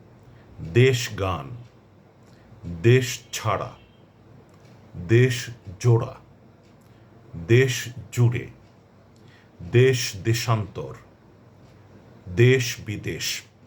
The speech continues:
দেশ বিভাগ, দেশ ভাগ, দেশ মুখ।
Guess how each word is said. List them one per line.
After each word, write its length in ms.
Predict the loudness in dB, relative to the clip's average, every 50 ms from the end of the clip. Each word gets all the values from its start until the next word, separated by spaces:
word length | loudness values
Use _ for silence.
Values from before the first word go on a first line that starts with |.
| _ _ _ _ _ -20 -20 _ _ _ -20 -20 -20 -20 -20 -20 -20 -20 -20 -18 -14 -12 -2 2 4
দেশ 220 | 4 6 4 2 -2 -8 -10 -6 -4
বিভাগ, 400 | -2 -2 -2 -2 -6 -10 -12 -12 -14 -18 -20 -20 -20 _ _ _ _ _ _ _ _ _ _ _ -20 -20 -20 -20 -20 -20 -20 -20 -20 -16 -14 -12 -4 0
দেশ 300 | 4 6 6 6 4 2 -4 -8 -10 -10 -8
ভাগ, 280 | -8 -6 -6 -6 -8 -12 -16 -20 -20 _ _ _ _ _ _ _ _ _ _ _ _ -20 -20 -20 -20 -20 -20 -20 -20 -20 -16 -14 -14 -4 2
দেশ 300 | 4 6 6 6 4 2 -2 -6 -6 -6
মুখ। 280 | -2 0 0 0 0